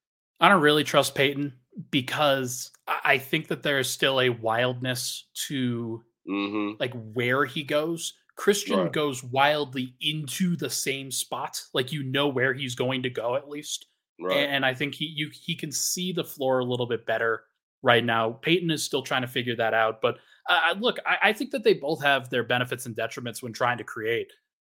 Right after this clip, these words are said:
Speaker 1: Uh, I,
Speaker 2: Right.
Speaker 1: I like seeing a six-foot-eight super athlete in Peyton Watson try to figure it out in real time. Like, there are ways that he can make it work. I would also like to see him continue to back cut and continue to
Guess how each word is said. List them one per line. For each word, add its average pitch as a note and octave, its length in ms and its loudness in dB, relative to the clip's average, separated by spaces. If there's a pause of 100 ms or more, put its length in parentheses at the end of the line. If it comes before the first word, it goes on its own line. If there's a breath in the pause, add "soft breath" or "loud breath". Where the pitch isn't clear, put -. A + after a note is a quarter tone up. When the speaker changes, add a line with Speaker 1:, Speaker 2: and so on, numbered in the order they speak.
(140)
Speaker 1:
Uh, B2+ 40 0
I, B2+ 340 6
Speaker 2:
Right. - 100 -2
Speaker 1:
I C3+ 140 4
like B2+ 440 2
seeing C3+ 520 0
a A#2+ 80 0
six-foot-eight B2+ 1080 -6
super B2+ 540 -2
athlete A#2 420 0
in A2 80 -8
Peyton A#2 320 -6
Watson A#2 380 -4
try A#2+ 180 2
to A#2 80 -2
figure A2 340 -8
it A2 60 -4
out A2+ 180 0
in A2 140 -12
real A2+ 140 -4
time. A#2+ 340 2
Like, A#2 160 -6 (320)
there D3 260 2
are D#3 240 8
ways C3 540 0 (280)
that A#2+ 100 -2
he C3 100 0
can B2+ 160 -2
make A#2+ 200 0
it A#2+ 40 -4
work. B2 400 -2
I C#3 120 0
would C3 120 -2
also C3 280 0
like B2+ 180 0
to B2+ 60 -12
see B2+ 180 -6
him B2+ 180 -2
continue B2 380 -6
to B2+ 80 -6
back D#3+ 300 2
cut A#2+ 180 2
and A2 100 -8
continue B2+ 440 -8
to C3 260 -8